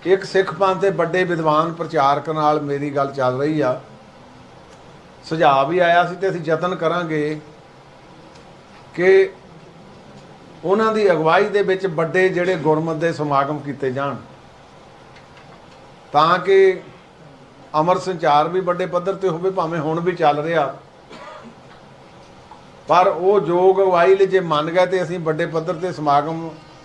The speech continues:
ਸਾਰੇ ਦੇਸ਼ ਦੇ ਵਿੱਚ ਕਰਾਂਗੇ। ਇਹ ਵੀ ਬੈਠ ਕੇ ਸਹਿਮਤੀ ਜਿਹੜੀ ਆ ਉਹ ਸਾਡੀ ਸਾਰਿਆਂ ਦੀ ਬਣੀ। ਦੂਸਰਾ,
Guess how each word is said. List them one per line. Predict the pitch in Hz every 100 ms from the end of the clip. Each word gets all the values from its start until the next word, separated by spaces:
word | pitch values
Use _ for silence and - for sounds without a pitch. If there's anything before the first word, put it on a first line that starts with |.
| - - - - - -
ਸਾਰੇ | - 147 165 180
ਦੇਸ਼ | 151 160 151
ਦੇ | 170
ਵਿੱਚ | 160 156
ਕਰਾਂਗੇ। | 139 147 165 165 151 147 147 - - - - - - - -
ਇਹ | 170 190
ਵੀ | 202
ਬੈਠ | 160 147
ਕੇ | 127 151
ਸਹਿਮਤੀ | 147 147 156 156
ਜਿਹੜੀ | 147 143 147
ਆ | 139
ਉਹ |
ਸਾਡੀ | 139 135 135
ਸਾਰਿਆਂ | 127 127 123
ਦੀ | 120 110
ਬਣੀ। | 110 104 98 - - - - - - - - - - - - - - - - - - - - - - - - - 131
ਦੂਸਰਾ, | 156 185 190 214 208 202